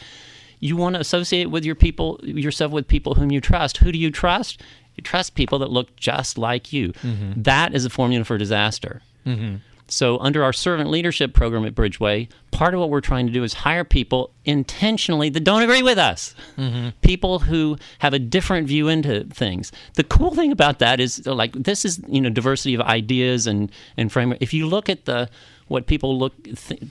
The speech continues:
Speaker 1: toward in, as, as the physical diversity, uh, around gender, um, race, um, you know, skin color, we've got more diversity there as well at Bridgeway than the vast majority of our competitors. I'm proud of that. It's not something we set out to do.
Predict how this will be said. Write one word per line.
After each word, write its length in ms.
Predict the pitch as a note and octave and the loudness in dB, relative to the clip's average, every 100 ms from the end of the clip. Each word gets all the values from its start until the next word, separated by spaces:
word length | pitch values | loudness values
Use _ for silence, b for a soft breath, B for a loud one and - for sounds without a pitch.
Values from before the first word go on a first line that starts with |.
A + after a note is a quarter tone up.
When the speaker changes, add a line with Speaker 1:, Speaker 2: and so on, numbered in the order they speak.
| - | -4
Speaker 1:
toward 340 | - B2+ B2 | -2 0 -2
in, 160 | A#2 A#2 | -2 -4
as, 200 | A2 G#2+ | -4 -6
as 140 | - A2+ | -6 -6
the 100 | G#2+ | -6
physical 420 | - E3+ D3+ A#2+ | -2 -2 0 -2
diversity, 680 | G2 G2 F#2+ - F#2 F#2+ G2 B B - | -2 -2 -4 -6 -6 -6 -8 B B -6
uh, 160 | G#2+ A2 | -4 -2
around 380 | G#2+ A2+ A2 G2 | -2 0 0 0
gender, 580 | A#2 A#2 A#2 A#2 A2+ G2+ b b - | 0 2 2 0 -2 -6 b b -8
um, 220 | G#2 G2+ G2 | -4 -2 -2
race, 680 | G#2 A2 A2 A2 G#2 - - b b - | 0 2 2 0 -2 -8 -12 b b -8
um, 640 | G2+ F#2+ F#2+ F#2 G2 - - | -4 -2 -2 -4 -6 -12 -16
you 200 | B3 G#2+ | -10 -6
know, 120 | F#2+ | -6
skin 400 | - - C3+ B2+ | -6 -4 -2 -2
color, 360 | A#2 B2 A2+ A#2 b b | 0 -2 0 -4 b b
we've 160 | A#2+ | -2
got 160 | D#3 D#3 | -2 0
more 200 | C#3 F3+ | 0 0
diversity 500 | D3 C#3+ D#3 - B2+ | 0 0 0 -2 -2
there 180 | A#2 B2 | 0 0
as 140 | A2+ | 0
well 320 | G#2+ B2+ C#3+ C3 | 0 0 0 -2
at 100 | G2+ | -2
Bridgeway 540 | G#2+ G2 G#2 G2+ G2+ | -2 -2 -4 -2 -4
than 360 | A2 G#2 G#2 G#2 | -4 -2 -2 -4
the 80 | A2 | -2
vast 280 | A#2+ B2+ - | -2 -2 -2
majority 380 | A2+ G2+ G2+ | -2 0 -2
of 80 | G2 | -2
our 120 | F#2+ | -2
competitors. 540 | F#2+ G2+ B2 B2 F#2+ G2 | -2 0 0 0 -4 -4
I'm 180 | B2 C#3 | -2 0
proud 320 | - F#3 F#3+ | 0 0 0
of 60 | E3 | -2
that. 160 | F2 - | -4 -4
It's 180 | A2 | -2
not 200 | D3+ E3+ | -2 -2
something 260 | - D#3+ C#3 | -2 0 0
we 80 | B2+ | -2
set 300 | - - D#3 | -4 -2 0
out 220 | C#3+ C3 | 0 -4
to 100 | - | -4
do. 460 | A#2 E3+ F#3+ G2+ | -4 -2 -2 -4